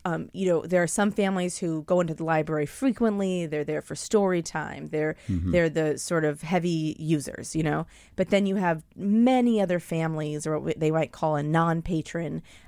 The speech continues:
Speaker 1: um, who don't even know all the amazing, wonderful things available to them at the library. And what we try to do is connect those dots for families. So a parent would go on and say,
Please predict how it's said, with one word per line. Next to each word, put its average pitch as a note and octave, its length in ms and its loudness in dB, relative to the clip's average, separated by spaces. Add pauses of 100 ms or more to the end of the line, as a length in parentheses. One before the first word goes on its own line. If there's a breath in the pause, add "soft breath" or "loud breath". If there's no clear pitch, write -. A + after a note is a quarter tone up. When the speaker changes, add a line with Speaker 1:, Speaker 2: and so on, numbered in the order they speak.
(100)
Speaker 1:
um, D#3+ 300 0 (300 soft breath)
who G3+ 180 2
don't F#3+ 220 4
even F#3+ 260 -2
know E3+ 260 2
all D#3 140 0
the D#3 280 -4
amazing, D#3+ 600 -2
wonderful E3 320 0
things D3+ 260 -2
available D#3 380 -2
to - 100 -10
them D#3 160 -4
at C#3+ 60 -8
the D#3 80 -6
library. D#3+ 560 -4
And E3 100 -2
what D3+ 100 -2
we E3+ 120 0
try E3+ 240 0
to E3 80 2
do F3 120 2
is E3 140 0
connect E3+ 640 -4 (460 soft breath)
those D#3+ 320 2
dots D3 440 -2
for - 160 -4
families. D3+ 520 -6
So E3 160 2
a D#3+ 40 2
parent A#3+ 460 0
would E3+ 160 -4
go F3 220 4
on D#3+ 260 0
and D#3 160 -4
say, D#3 380 -2